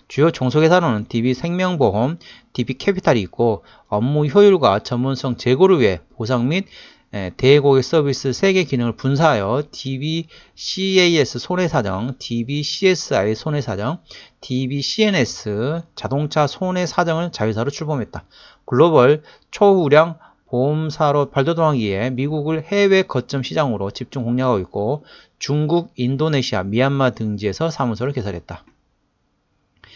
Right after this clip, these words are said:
예실차 규모가 올해 들어 기저효과에 따라 감소하였고, 작년 실손보험 사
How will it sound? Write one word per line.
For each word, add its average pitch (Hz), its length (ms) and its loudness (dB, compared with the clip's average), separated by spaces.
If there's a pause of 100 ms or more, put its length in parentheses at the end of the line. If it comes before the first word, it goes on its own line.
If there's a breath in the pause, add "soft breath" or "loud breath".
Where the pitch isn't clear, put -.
(340 loud breath)
예실차 156 840 4
규모가 131 380 0
올해 127 280 4
들어 127 360 2
기저효과에 123 840 2
따라 135 360 4
감소하였고, 113 840 -2 (260 loud breath)
작년 139 560 -2
실손보험 160 720 0
사 170 480 4